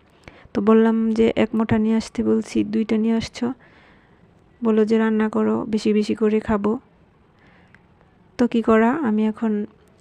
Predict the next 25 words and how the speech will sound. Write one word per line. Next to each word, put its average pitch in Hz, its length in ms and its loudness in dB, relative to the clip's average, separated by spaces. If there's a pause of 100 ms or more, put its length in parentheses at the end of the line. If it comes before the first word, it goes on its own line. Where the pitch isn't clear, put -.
শাপলাগুলো 226 480 -2
অনেক 220 240 0
বড় 220 260 2
ছিল, 220 280 0 (1300)
ওইটাকে 220 400 0
আমি 220 180 4 (220)
বটি 226 260 6
দিয়ে 220 240 4
একটু 220 220 0
পিস 226 300 0
পিস 226 160 -4
করে 226 240 4
নিয়েছি। 226 460 0 (1900)
অনেক 226 280 4
বড় 220 200 8
থাকলে 226 280 2
দেখা 226 260 4
যায় 214 200 4
হাত 214 180 2
দিয়ে 220 240 4
ছিলতে 226 420 2
গেলে 220 200 4
অনেক 208 280 0
স-, - 180 -12
মানে 202 240 0